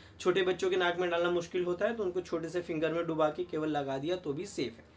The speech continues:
तो जो स्वस्थ हैं उनके लिए भी ऑप्शंस दे दिए, जो बीमार है उनके लिए भी। तो नींबू के रस के बारे में जो बातें आयुर्वेद वो रेफरेंस उन्होंने पढ़ के बोला है कि नहीं पता नहीं,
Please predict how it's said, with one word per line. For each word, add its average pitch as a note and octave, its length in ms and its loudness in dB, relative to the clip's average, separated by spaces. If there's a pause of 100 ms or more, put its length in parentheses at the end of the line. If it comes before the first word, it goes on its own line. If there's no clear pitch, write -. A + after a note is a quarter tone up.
(360)
तो F#3 60 2
जो F#3 140 4
स्वस्थ G3 380 0
हैं F#3+ 80 4
उनके C#3+ 280 2
लिए F#3 140 4
भी F#3+ 120 0
ऑप्शंस G3+ 400 4
दे G3+ 100 4
दिए, A#3 160 0
जो G#3+ 140 0
बीमार D#3 360 2
है E3+ 80 6
उनके C#3+ 240 0
लिए B2+ 160 0
भी। A#2+ 140 -8 (420)
तो F3+ 80 8
नींबू G3+ 360 4
के A#3+ 140 8
रस A3 240 6
के A3 120 2
बारे G3 260 8
में G3 140 0
जो F#3+ 120 4
बातें E3 360 4
आयुर्वेद F3+ 500 6
वो E3+ 100 0
रेफरेंस F3+ 440 2
उन्होंने F#3 220 6
पढ़ E3+ 220 4
के F3 120 2
बोला E3+ 200 4
है E3+ 60 4
कि F3 80 0
नहीं F3 140 0
पता D#3+ 220 0
नहीं, G#3 220 -2